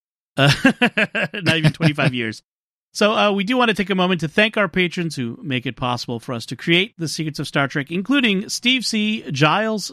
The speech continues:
Speaker 1: C, Bob C, Sharon W, and Josh T. Their generous donations at S Q P N dot com slash give make it possible for us to continue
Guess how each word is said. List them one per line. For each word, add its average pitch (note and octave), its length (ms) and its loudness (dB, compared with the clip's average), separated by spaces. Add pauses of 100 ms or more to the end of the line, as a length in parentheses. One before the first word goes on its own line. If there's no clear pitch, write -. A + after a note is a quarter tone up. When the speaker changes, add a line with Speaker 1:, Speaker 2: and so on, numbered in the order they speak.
Speaker 1:
C, G3 380 -4 (240)
Bob E3 460 2
C, C#3 360 -4 (260)
Sharon A3 420 2
W, E3+ 420 2
and C3 260 0
Josh D#3 480 0
T. C#3+ 460 -2 (360)
Their D3 180 4
generous D#3+ 380 2
donations D3 540 0
at G#2+ 140 -4
S C3+ 240 2
Q C#3 240 2
P C#3+ 320 2
N C3+ 200 4
dot C3 240 0
com C3 280 2
slash B2+ 420 -2
give F3+ 440 2
make C#3 180 2
it D3 140 -2
possible F3 420 2
for E3+ 160 -2
us E3 220 0 (380)
to A3 100 2
continue A#3 720 2